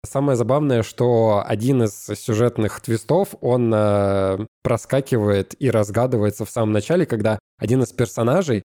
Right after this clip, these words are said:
просто по речи можно понять, э, какое он отношение имеет к другому персонажу. Вот, просто, э, пока ты до конца не досмотришь, тяжело, наверное, это все связать.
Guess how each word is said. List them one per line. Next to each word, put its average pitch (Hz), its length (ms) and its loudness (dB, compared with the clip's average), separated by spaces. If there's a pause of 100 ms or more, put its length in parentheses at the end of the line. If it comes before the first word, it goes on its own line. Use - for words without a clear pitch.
(140)
просто 127 260 -2
по 117 160 0
речи 120 320 0
можно 98 280 -2
понять, 113 480 -2
э, 104 300 2
какое 117 380 0
он 104 220 2
отношение 107 580 0
имеет 110 380 0
к - 280 -2
другому 117 480 0
персонажу. 104 600 -2 (100)
Вот, 101 220 -2
просто, 98 800 0
э, - 80 -20
пока - 220 -2
ты - 120 -10
до 95 80 -2
конца 110 240 0
не 98 80 0
досмотришь, 120 460 -2
тяжело, 104 380 0
наверное, 98 340 -4
это - 80 -10
все - 140 -8
связать. - 360 -4